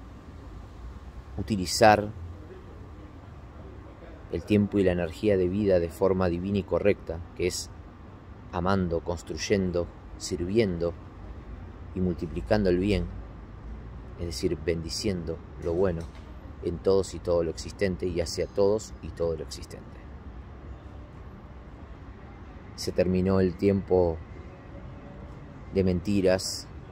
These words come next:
de hipocresía, de envidia, de celos y de separación. Y no porque yo lo diga,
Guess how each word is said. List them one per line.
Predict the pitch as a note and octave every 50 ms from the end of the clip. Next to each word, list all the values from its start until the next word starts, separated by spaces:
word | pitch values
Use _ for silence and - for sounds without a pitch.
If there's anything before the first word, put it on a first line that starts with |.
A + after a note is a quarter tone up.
| - -
de | -
hipocresía, | F2+ - - F2 - - E2+ E2+ - - - A2 G#2 F#2+ F2+ E2+ F2 G2 - - - - - - - - - - - - - - - - - - - - - - - - - - - - - - - - - - - - - - - - - - - -
de | F#2
envidia, | F2 E2+ E2+ F2+ G#2+ G#2+ G2 F2+ F2+ E2 E2 E2+ F2 - - - - - - - - - -
de | D#2
celos | E2 - - A2+ G2+ F2 D#2+ D#2+ D#2 - - - - - - - - - - E2
y | F2+ F2+
de | F2+ E2+
separación. | - - - - D#2+ E2 E2+ - - G#2 E2+ E2 D#2 - - - - - - - - - - - - - - - - - - - - - - - - - - - - - - - - - - - - - - - - - - - - - - - -
Y | G#2+ G#2
no | G#2+ A2+ G#2+
porque | - A2 - G2 G#2 G2+
yo | - - G2+
lo | G2+ G2+
diga, | A2 B2 A#2 G2+ G2 G2